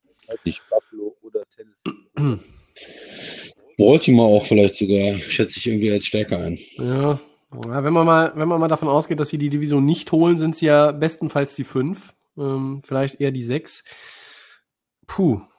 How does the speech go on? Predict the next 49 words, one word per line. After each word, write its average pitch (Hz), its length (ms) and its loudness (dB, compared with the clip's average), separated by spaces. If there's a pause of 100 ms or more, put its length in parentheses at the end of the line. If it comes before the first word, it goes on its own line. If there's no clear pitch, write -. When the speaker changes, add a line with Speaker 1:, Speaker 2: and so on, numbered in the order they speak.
(140)
Speaker 2:
ähm, 120 420 -4 (140)
das 127 180 -6
heißt, 135 180 -2
du 135 60 -8
spielst 139 320 -4
gegen 131 300 0
die 127 300 0 (260)
drei 131 320 0
oder 147 120 0
die 131 120 -4
vier, 160 580 -4
äh, 135 220 -4
schlechteste 139 440 -6
Divisionssieger, 143 960 -2 (100)
äh, 135 260 -2 (260)
könnte 135 300 -4
tatsächlich 131 460 -6
dann 131 140 -4
Tennessee 143 420 -2
heißen 147 440 -2
oder, 131 260 -2
oder 120 140 -2
Colts, 139 600 0
ähm, 131 340 -2 (300)
Speaker 1:
In 127 240 4
Tennessee, 139 680 2
Speaker 2:
ja. 131 280 4
Speaker 1:
in - 60 8
Indianapolis. 123 840 2
Speaker 2:
Also 165 200 6
ich 190 240 2
fände, 196 360 4
die, 175 160 -2
fände 175 240 2
nochmal 170 260 4
so 160 80 0
ein 160 160 2
Rematch 160 400 -2
Tennessee 160 400 -4
gegen 151 200 -4
Cleveland 156 400 -4
in 147 60 4
den 143 100 2
Playoffs 143 340 2
ehrlich 135 260 -4
gesagt 135 300 -2
ganz 123 200 0
toll, 190 320 6
weil 196 360 6